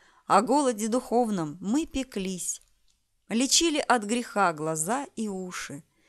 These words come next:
искали помощь у духовных лиц. В такой же мере рвались до упаду читать Писание и Дух Святой стяжать.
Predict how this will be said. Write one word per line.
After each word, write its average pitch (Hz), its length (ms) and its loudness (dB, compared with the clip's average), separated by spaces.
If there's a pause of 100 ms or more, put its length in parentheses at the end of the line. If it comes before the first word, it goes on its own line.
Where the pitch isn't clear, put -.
(320)
искали 175 480 0
помощь 190 640 -4 (100)
у 240 120 -8
духовных 240 680 -2
лиц. 180 460 -8 (720)
В - 60 -18
такой 262 280 2
же 269 140 4
мере 254 400 2
рвались 190 420 2
до 170 160 0
упаду 202 640 0 (400)
читать 233 560 0
Писание 226 960 4 (340)
и 254 140 0
Дух 226 280 -2
Святой 196 460 0
стяжать. 196 800 -2